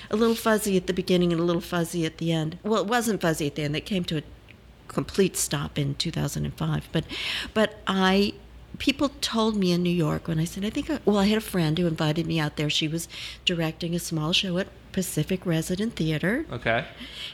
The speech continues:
Speaker 1: And she said, you know, "Please come, and y-, you can stay with me in my guest house, and, y-, you know, you see if you like it." And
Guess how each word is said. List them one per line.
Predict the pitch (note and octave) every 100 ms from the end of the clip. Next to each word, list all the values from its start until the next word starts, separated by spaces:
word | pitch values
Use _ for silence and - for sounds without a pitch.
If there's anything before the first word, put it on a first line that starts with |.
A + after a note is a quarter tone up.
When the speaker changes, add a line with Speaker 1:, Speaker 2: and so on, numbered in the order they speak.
| -
Speaker 1:
And | F#3+ F3+
she | G3+
said, | - F3 D#3+ D#3+ -
you | - D#3+
know, | C#3+ D3 - - - - -
"Please | - F3+ -
come, | - D#3+ C#3 F3 E4+ - - - -
and | D#3+ D#3 D3 D3 - -
y-, | - -
you | E3
can | D#3+ F3
stay | - D#3+
with | D3+ D#3+
me | F#3+
in | F#3+
my | E3
guest | D#3+ D3 -
house, | E3+ G#3+ -
and, | E3+ D#3 - - - - -
y-, | A#2 -
you | F3 F#3+
know, | D3+
you | F3 G3+
see | -
if | E3+ G#3+
you |
like | A3 D3+ C#3+ F3+
it." | A3+
And | C#4+ D#3+ D#3+